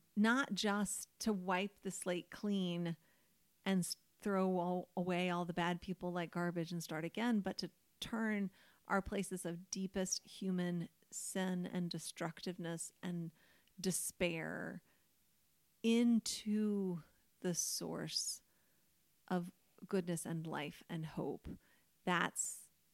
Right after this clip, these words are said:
that's why the cross is beautiful and not terror. Um, but, but we have to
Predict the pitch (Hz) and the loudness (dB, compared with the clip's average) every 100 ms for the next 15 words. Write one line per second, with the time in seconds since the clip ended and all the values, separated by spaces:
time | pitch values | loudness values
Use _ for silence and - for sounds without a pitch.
0 | _ - 185 175 180 - 185 175 - 170 | _ -12 0 2 2 0 0 0 -4 -8
1 | - 165 - 202 185 202 190 160 - 165 | -6 -8 -8 -4 0 4 4 0 -4 -6
2 | 180 175 165 _ _ _ _ _ - 180 | -4 -4 -6 _ _ _ _ _ -4 0
3 | 175 170 151 - 254 294 - - - 196 | 0 0 -4 -8 -6 -4 -2 -4 -6 -8
4 | - _ _ - 185 165 156 185 - _ | -14 _ _ -6 -2 -2 -4 -8 -12 _
5 | _ 185 190 - _ 190 190 190 196 156 | _ -4 -4 -4 _ -6 -4 0 -2 -2
6 | - 175 170 - - 175 165 | 0 0 0 -4 -4 -2 -4